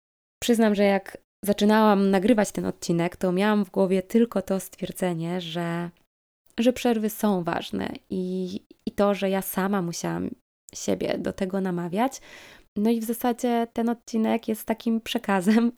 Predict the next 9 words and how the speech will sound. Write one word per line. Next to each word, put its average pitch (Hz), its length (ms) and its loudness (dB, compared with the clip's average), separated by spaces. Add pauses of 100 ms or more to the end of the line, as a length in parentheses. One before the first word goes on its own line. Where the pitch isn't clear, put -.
<laughs> - 80 -10
że 202 600 0
przez 196 180 -6
najbliższy 196 460 -4
miesiąc 190 540 -2 (600)
nie 254 180 8
będzie 214 380 2
odcinków - 500 -10
podcastu. - 560 -6